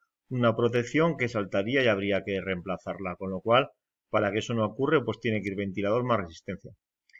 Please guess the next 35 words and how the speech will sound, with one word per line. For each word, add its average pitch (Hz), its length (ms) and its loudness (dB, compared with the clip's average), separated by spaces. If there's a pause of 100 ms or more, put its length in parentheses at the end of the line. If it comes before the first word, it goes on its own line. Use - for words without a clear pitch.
(480)
Vale, 98 220 2
esto 156 200 2
de 135 100 6
forma 113 320 2
manual. 95 380 -2 (1300)
¿Qué 143 120 4
más 139 180 2
tenemos? 98 400 -2
De 107 80 0
forma 156 300 2
automática, 151 760 2 (520)
podría 110 200 4
haber 117 120 6
puesto 113 260 -2
pulsador 113 320 0
de 110 80 2
marcha, 113 300 0
no, 113 100 2
aquí 101 160 -2
simplemente, 113 500 -2
como 101 160 -6
estamos 110 300 -8
haciendo 110 320 -6
algo 110 340 -4 (500)
bastante 113 420 0
sencillo 110 440 0
para 101 120 0
entender 101 380 -2
un 113 140 -4
poco 113 340 0
las 117 120 4
analógicas, 131 480 0
aquí 127 260 -2
en 120 80 0
la 113 180 2